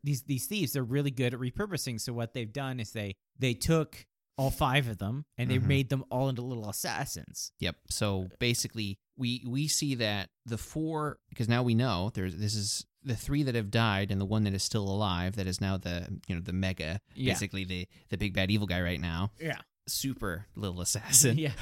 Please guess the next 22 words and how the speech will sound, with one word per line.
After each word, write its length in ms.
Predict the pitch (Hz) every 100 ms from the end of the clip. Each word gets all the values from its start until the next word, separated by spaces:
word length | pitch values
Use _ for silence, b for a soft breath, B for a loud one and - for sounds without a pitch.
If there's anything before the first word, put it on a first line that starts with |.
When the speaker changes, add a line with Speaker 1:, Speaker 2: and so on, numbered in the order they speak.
| B _
Speaker 2:
Uh, 300 | 123 107 90 -
those 500 | 123 123 131 117 - - 101
have 220 | 120 101
all 160 | 117
been 240 | 113 117 107
actually 560 | 104 107 - 101 98
different 420 | 92 107 98 95 92
units 640 | 104 101 87 - - - _
of 120 | 107 92
the 120 | 90
exact 400 | 92 107 92 -
same 540 | - 110 101 92 85 98
Speaker 1:
Model 640 | 131 147 143 147 90 104 -
that, 60 | 107
Speaker 2:
unit. 460 | 110 98 78 - 147
Speaker 1:
that 260 | 143 120
have, 160 | 123 127 -
they're 300 | 147 151 143
the, 160 | 131 -
they 160 | 143 135
were 160 | 123
the, 440 | 110 110 104 101